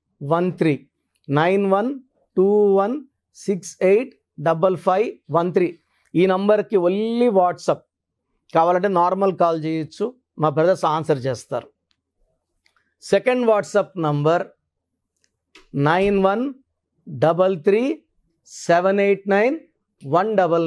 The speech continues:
నైన్, నైన్ వన్ డబల్ త్రీ సెవెన్ ఎయిట్ నైన్ వన్ డబల్ నైన్. లాస్ట్ WhatsApp నంబర్ ఎయిట్ సిక్స్ డబల్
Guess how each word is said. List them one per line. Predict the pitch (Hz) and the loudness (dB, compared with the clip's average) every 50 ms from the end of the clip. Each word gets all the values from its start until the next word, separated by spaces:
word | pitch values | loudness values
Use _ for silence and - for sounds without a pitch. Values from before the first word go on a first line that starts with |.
| 151 | -2
నైన్, | 139 120 117 - - _ _ _ _ _ _ _ _ _ - 127 135 147 | -4 -6 -8 -12 -18 _ _ _ _ _ _ _ _ _ -4 -2 0 0
నైన్ | 165 180 196 208 202 196 196 | 2 2 0 0 0 2 0
వన్ | 196 214 262 330 285 - _ _ _ _ _ - 160 143 135 | 0 0 -2 -6 -8 -12 _ _ _ _ _ -18 -12 -6 -2
డబల్ | 151 160 160 190 202 202 160 - | -2 0 2 2 0 0 0 0
త్రీ | 202 202 226 269 349 339 - _ _ _ _ _ _ _ - - - | 0 0 2 0 -2 -4 -6 _ _ _ _ _ _ _ -20 -6 -2
సెవెన్ | - 170 175 185 202 208 208 208 | 0 2 2 2 2 2 2 4
ఎయిట్ | 208 202 196 190 202 202 | 2 2 0 0 0 0
నైన్ | 208 247 285 359 359 - _ _ _ _ - - 123 139 | 2 2 0 -2 -4 -10 _ _ _ _ -18 -6 -2 -2
వన్ | 160 190 208 208 190 | 0 0 0 0 0
డబల్ | 180 165 160 170 165 160 156 143 | 0 2 2 0 0 0 -2 -4
నైన్. | 127 113 120 - _ _ _ _ _ _ _ - 139 135 139 | -6 -8 -10 -14 _ _ _ _ _ _ _ -8 -4 0 2
లాస్ట్ | 151 - - - - - 175 170 | 2 2 0 -2 -4 -4 -2 0
WhatsApp | 175 170 170 - 190 170 156 - 170 151 143 | 0 0 -2 -2 -4 -4 -4 -4 -6 -4 -4
నంబర్ | 135 135 139 143 156 165 165 - - _ _ _ _ _ _ _ _ - 151 151 | -2 -2 0 0 0 0 0 -4 -10 _ _ _ _ _ _ _ _ -2 0 2
ఎయిట్ | 175 185 190 202 190 - - - | 4 4 2 0 -2 -4 -4 -4
సిక్స్ | 233 226 214 - - - - _ _ _ _ _ _ _ _ _ _ - 139 123 156 | -2 -2 -4 -10 -18 -20 -20 _ _ _ _ _ _ _ _ _ _ -10 -4 -2 0
డబల్ | 160 175 170 185 180 180 | 0 2 2 2 2 4